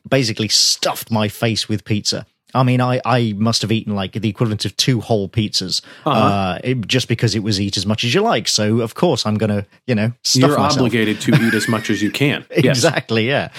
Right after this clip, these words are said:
Speaker 1: Um, so we did that, and then we went back to the gig, and we were still, there was still nobody else there. <laughs> So we stood in line
Speaker 2: That is
Speaker 1: for, like,
Speaker 2: crazy.
Speaker 1: you know, ninety minutes.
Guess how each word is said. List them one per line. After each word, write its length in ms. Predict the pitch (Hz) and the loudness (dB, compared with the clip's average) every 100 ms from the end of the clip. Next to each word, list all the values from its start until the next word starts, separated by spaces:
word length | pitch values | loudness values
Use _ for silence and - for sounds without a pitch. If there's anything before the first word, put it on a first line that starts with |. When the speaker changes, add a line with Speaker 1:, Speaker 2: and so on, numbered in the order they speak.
| - 156 | -10 0
Speaker 1:
Um, 360 | 135 139 143 131 156 | 2 4 2 -2 -2
so 180 | - 175 | 2 2
we 140 | 160 | 2
did 240 | 160 240 165 | 0 0 2
that, 480 | 165 104 120 - - - - - - | 2 2 -2 -4 -14 -20 -20 -14 0
and 180 | 151 151 | 2 4
then 140 | 196 | 4
we 100 | 196 | 2
went 320 | 165 151 147 | 2 0 -2
back 180 | - 139 | -2 -2
to 80 | 139 | -2
the 60 | 120 | 0
gig, 160 | 123 | 2
and 80 | 127 | 2
we 140 | 170 170 | 2 2
were 140 | 156 | 2
still, 380 | - - 196 147 | 2 0 0 2
there 100 | 131 | 2
was 120 | 135 | 0
still 240 | - 170 | 2 0
nobody 340 | 151 120 104 113 | 2 0 0 0
else 220 | 113 110 | 0 0
there. 240 | 123 117 113 | 2 2 0
<laughs> 40 | - - - 1077 1077 | -4 -10 -4 0 0
So 340 | - - - 185 | -2 -2 2 2
we 100 | 185 | 2
stood 320 | 208 - 196 180 | 0 2 2 2
in 140 | 180 | 0
line 140 | 131 131 | 2 2
Speaker 2:
That 100 | 131 | 2
is 80 | |
Speaker 1:
for, 60 | 127 | 2
like, 140 | 117 | 2
Speaker 2:
crazy. 180 | 110 - | 4 2
Speaker 1:
you 60 | 127 | 0
know, 200 | 101 110 - - - | 0 -4 -8 -8 0
ninety 400 | 143 139 131 139 | 2 2 0 0
minutes. 480 | 127 117 113 - | 2 2 0 -4